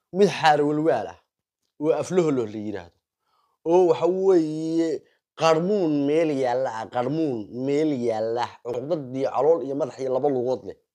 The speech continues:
Eegay. Oo abwaannimadiisa inta la ictiraafi waayey, Muqdisho lagu casumi waayey, Garowe lagu casumi waayey, eegay intaa afloo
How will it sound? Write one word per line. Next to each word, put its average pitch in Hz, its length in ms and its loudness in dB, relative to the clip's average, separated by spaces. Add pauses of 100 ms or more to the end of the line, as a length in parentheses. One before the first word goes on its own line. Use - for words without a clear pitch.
(280)
Eegay. 135 320 0 (560)
Oo 175 200 4 (760)
abwaannimadiisa 180 720 2
inta 170 140 0
la 147 120 -2
ictiraafi 156 440 -2
waayey, 131 380 -4 (460)
Muqdisho 147 400 -4
lagu 156 240 -2
casumi 143 440 -10
waayey, 139 280 -6 (300)
Garowe 143 400 2
lagu 151 200 -2
casumi 147 420 -8
waayey, 147 320 -4 (340)
eegay 160 360 6 (240)
intaa 160 960 0
afloo 175 420 0